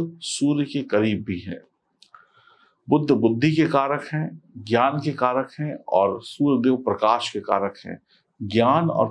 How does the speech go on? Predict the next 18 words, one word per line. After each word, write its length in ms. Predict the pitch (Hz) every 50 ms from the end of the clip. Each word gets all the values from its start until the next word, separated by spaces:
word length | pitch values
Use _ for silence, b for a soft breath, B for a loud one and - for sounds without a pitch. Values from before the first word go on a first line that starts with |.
| -
प्रकाश 500 | - 113 110 - 113 117 131 147 151 -
का 140 | - - 117
मिलन 340 | 110 113 113 120 135 139 135 127
जब 140 | 123 113
होता 300 | 107 107 107 104 - 123
है 180 | 123 131 143 165 - _ b b b b b b b _ -
तो 40 | 113
फिर 220 | - 113 - - - -
अद्भुत 360 | - 110 110 113 117 143 - -
चमत्कार 600 | - - 95 90 92 - - - 90 92 104 104
होता 340 | 92 92 - - - - -
है। 100 | - - _ _ _ _ _ _ _ _ b b b b b b b b b b b _ _ _ _ _ _ _ _ _ _ _ _ _ _ _ _ _ _ _ _ -
आप 240 | - 117 127 - - -
क्या 160 | 156 160 165
पाएंगे, 520 | 165 170 165 156 156 160 160 160 165 165 156
क्या 240 | 160 - 160 135 123
नहीं 240 | 117 117 120 147 151
पाएंगे, 480 | 151 151 139 143 147 151 151 156 156